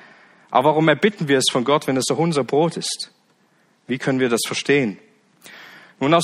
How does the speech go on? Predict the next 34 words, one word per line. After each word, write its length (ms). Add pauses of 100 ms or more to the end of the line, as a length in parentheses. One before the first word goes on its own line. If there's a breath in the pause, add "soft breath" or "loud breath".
der 80
einen 240
Sicht 220
können 160
wir 80
sagen, 300
es 140
ist 200
unser 240
Brot, 320
weil 120
Gott 200
uns 160
als 200
arbeitende 720
Wesen 340
geschaffen 500
hat. 340 (400 loud breath)
Das 180
heißt, 260
Gott 220
hat 140
uns 180
als 220
Menschen 300
geschaffen, 340
die 60
fleißig 500
sein 200
sollen, 220
die 140
arbeiten 480
sollen, 460 (520 loud breath)
die 300